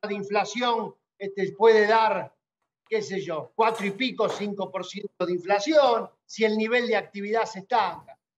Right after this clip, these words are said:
Si la pregunta es esa, yo te diría que sí, creo que podemos estabilizar la inestabilidad en un escenario no lineal. Probablemente dentro de tres meses o seis meses, vaya a saber,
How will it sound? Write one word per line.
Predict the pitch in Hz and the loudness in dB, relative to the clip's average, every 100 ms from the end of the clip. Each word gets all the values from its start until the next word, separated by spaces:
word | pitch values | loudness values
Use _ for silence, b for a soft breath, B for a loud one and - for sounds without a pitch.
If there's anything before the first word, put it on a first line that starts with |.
| _ | _
Si | - | -10
la | 220 233 | -4 -2
pregunta | 254 285 392 392 285 | 0 0 -2 0 -2
es | 233 | 0
esa, | 392 403 349 | -2 0 -2
yo | 269 | -2
te | 269 | -8
diría | 247 240 247 | -10 -2 -2
que | 226 202 | -2 -8
sí, | 302 277 | -6 -6
creo | 202 226 | -2 -2
que | 202 | -2
podemos | 196 196 233 233 196 | -6 -2 0 -2 -6
estabilizar | 190 185 190 190 202 208 294 311 | -8 -2 0 0 -6 -2 0 2
la | 285 | 0
inestabilidad | 247 233 - 240 254 269 311 339 370 - _ _ _ - 202 - | 0 -6 -2 -2 -2 -8 2 2 2 -4 _ _ _ -12 -12 -2
en | 247 262 | -2 -2
un | 311 | -2
escenario | 302 - 240 254 285 277 | -4 -4 -2 -2 0 -2
no | 226 247 | 0 2
lineal. | 269 247 240 254 202 151 135 | 2 0 0 2 2 0 -8
Probablemente | 190 220 233 226 233 269 269 240 202 - _ - | -4 0 0 0 0 -2 -4 -4 -6 -10 _ -12
dentro | 196 196 202 | -12 -4 -2
de | 202 | 0
tres | 196 214 | 0 -2
meses | 208 302 269 208 165 | 0 2 2 -2 -12
o | 175 | -12
seis | - - | -8 -6
meses, | 202 277 269 190 | 2 4 4 0
vaya | 190 214 202 | -2 -2 -4
a | |
saber, | - 185 254 240 | -6 -6 -4 -6